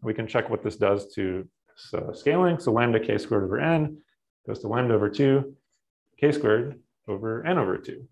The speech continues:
So indeed, it maintains that constant value and it's moving along this, this trajectory. Does this make sense for everyone? Okay. Turns out that there's a completely different way of doing this.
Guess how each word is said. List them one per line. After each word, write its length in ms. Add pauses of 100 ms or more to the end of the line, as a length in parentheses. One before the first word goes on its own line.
So 160
indeed, 420
it 220
maintains 760
that 300
constant 340
value 440
and 120
it's 220
moving 440
along 380
this, 400
this 220
trajectory. 680 (920)
Does 480
this 20
make 160
sense 220
for 60
everyone? 300 (800)
Okay. 220 (1040)
Turns 200
out 280
that 80
there's 180
a 60
completely 360
different 280
way 100
of 120
doing 280
this. 260